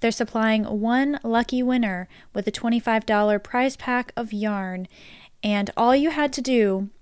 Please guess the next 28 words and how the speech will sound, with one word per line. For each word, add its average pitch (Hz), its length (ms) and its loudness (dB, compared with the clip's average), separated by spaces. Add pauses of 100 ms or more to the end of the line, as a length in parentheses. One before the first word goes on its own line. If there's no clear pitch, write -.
was 214 240 0
go 214 220 2
to - 100 -4
iTunes 220 640 0
and 214 180 0
leave 214 240 2
me 208 280 -2
an 202 240 -8
honest 262 600 0 (320)
review. 196 640 0 (580)
Well, 208 100 2
I've 208 180 2
gone 240 320 6
through, 240 680 2
gathered 247 420 4
up 269 120 2
the 254 80 2
data 214 300 2
from 214 240 -4
all 254 240 2
of 302 100 -2
those 247 220 2
reviews. 196 400 -2
I've 190 140 -4
selected 226 640 2
a - 80 -4
random 202 360 -2
winner, 254 420 0